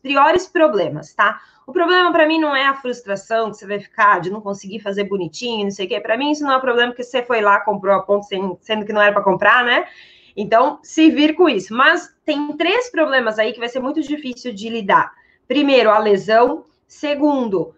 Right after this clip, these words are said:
subir errado. Terceiro, descer errado. Porque pra você corrigir isso depois, vai tempo, se consegue. Às vezes nem consegue corrigir, tá? Aí tem o problema de quebrar a ponta errada, né? Quando a gente,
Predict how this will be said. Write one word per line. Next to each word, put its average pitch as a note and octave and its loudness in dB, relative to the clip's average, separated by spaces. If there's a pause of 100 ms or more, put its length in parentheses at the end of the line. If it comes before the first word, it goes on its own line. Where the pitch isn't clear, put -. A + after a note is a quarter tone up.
subir D4+ 0
errado. A3+ 4
Terceiro, A3+ -6
descer G3+ -6
errado. F3 -2
Porque G3+ -8
pra G3+ -6
você A3+ -2
corrigir D4+ 4
isso A3 -12
depois, G#3 -2 (520)
vai G3 0
tempo, C4 2
se G#4 0
consegue. E3+ -2
Às E3 -4
vezes G3 -6
nem G#3+ -6
consegue A3 -6
corrigir, A3+ -12 (120)
tá? G3 0 (340)
Aí F#4 4
tem D#4 4
o C4 0
problema A#3 2
de G#3 -4
quebrar A3 4
a G3+ 4
ponta F#3 -4
errada, A3+ 2
né? A3+ -4
Quando F3 -10
a F3+ -6
gente, F3 -12